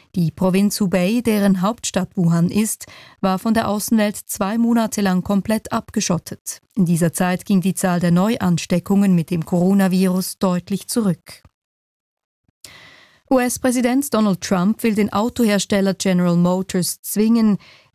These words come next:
mehr Beatmungsgeräte für Corona-Kranke zu produzieren. Dafür will Trump ein für Kriegszeiten vorgesehenes Gesetz anwenden. General Motors habe zugesichert, in der Kürze vierzigtausend Beatmungsgeräte herzustellen, twitterte Trump.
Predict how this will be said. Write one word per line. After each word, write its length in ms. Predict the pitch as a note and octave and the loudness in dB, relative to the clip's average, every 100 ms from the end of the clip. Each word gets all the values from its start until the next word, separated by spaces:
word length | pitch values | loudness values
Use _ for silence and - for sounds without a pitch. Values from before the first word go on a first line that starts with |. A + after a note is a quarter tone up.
| G3+ | 2
mehr 320 | G3+ G#3+ B3 | 2 2 -2
Beatmungsgeräte 1160 | B3 - A3+ - G#3 E3 - - F3 F3 - F3+ | -4 -4 -6 -2 -2 -2 -4 -2 0 0 -2 -2
für 140 | F#3 | -2
Corona-Kranke 1000 | - F3+ F#3 A#3 F3+ - F#3+ E3 D3+ E3+ | 0 0 2 2 0 -4 -4 -4 -4 -8
zu 180 | - F#3 | -6 -4
produzieren. 840 | F#3 E3+ F3 - F#3+ F3 F3+ A#3+ - - - - | -2 -2 -4 0 2 2 0 -4 -16 -20 -20 -10
Dafür 340 | - F#3+ A3 B3+ | -4 -2 0 0
will 120 | A#3 | -2
Trump 380 | - G3 A3 - | -2 0 0 -2
ein 200 | - F#3 | -2 -2
für 220 | - F#3+ | 0 -2
Kriegszeiten 840 | - G3+ A#3+ - - G3 E3 - E3 | -2 -4 -4 -4 -4 -2 -2 -2 -2
vorgesehenes 680 | F#3+ F3 E3 F3 E3+ F3+ | 0 0 0 2 2 0
Gesetz 440 | - G3 G#3 G3+ - | -2 -2 -2 -4 -4
anwenden. 640 | F#3 E3 E3+ E3 D#3 F3 - _ - - - - | -2 0 2 2 0 -2 -4 _ -20 -20 -20 -6
General 340 | F3+ E3+ E3+ | -2 2 4
Motors 480 | F3 F#3 F#3+ A3+ G3+ | 2 2 -2 -2 0
habe 240 | F#3+ F#3 | 0 0
zugesichert, 720 | F3 G#3+ G3 A3 G#3+ - B3+ A#3 | -2 -2 0 0 -2 -2 -2 0
in 80 | |
der 120 | G3 E3+ | 0 -2
Kürze 580 | - G3 G3+ - B3 | 0 0 0 -2 -4
vierzigtausend 920 | A#3 A#3+ B3 - A#3 - F#3 F3+ G#3+ F#3+ | -2 -4 -4 -4 -6 -2 -2 -2 -2 -2
Beatmungsgeräte 1000 | G#3 G#3+ - G#3+ F3 - F#3 E3+ E3 F3+ | -2 -2 0 0 -2 -2 0 0 0 0
herzustellen, 760 | F3 F3 F#3 - F#3 E3+ D#3 | 0 -2 -6 -2 0 0 0
twitterte 500 | - F3 F3+ E3 E3+ | -2 -2 -2 -2 -2
Trump. 400 | - F#3 - - | 0 0 -2 -8